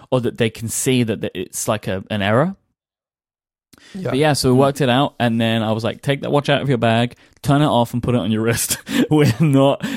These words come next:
Speaker 1: dealing with this anymore." So yeah, there you go. It, it makes a little siren sound. The watch was making a siren sound from her bag, but we didn't realize that was the case. And it just kept calling nine one one over and over and over again.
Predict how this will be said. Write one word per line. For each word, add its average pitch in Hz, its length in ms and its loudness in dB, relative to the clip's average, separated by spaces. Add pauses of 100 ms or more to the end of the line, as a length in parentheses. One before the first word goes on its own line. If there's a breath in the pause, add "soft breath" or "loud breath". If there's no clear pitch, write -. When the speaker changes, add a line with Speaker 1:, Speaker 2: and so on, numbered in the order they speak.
(100)
Speaker 1:
dealing 135 300 4
with 117 160 2
this 110 260 0
anymore." 104 520 0 (220 soft breath)
So - 140 0
yeah, 147 240 4
there 131 160 -2
you 139 120 2
go. 139 300 2 (100)
It, 127 240 -2
it - 160 -6
makes 131 320 -2
a 143 60 0
little 139 360 0
siren 127 420 2
sound. 131 420 0 (100)
The 120 80 0
watch 117 260 0
was 127 100 -6
making 127 260 -2
a 123 40 -2
siren 113 360 -2
sound 123 380 -2
from 113 180 -4
her 110 100 0
bag, 107 360 -2
but - 80 -6
we 104 100 -2
didn't 104 220 -6
realize 101 360 -4
that - 120 -6
was - 120 -12
the 110 60 -16
case. 160 380 -4 (480 loud breath)
And 147 440 2
it 139 160 0
just - 260 -4
kept - 500 -6
calling 123 380 0
nine 120 240 2
one 131 160 2
one 139 320 0
over 120 400 0
and 127 80 2
over 139 260 0
and 156 100 -2
over 123 260 -4
again. 101 300 -8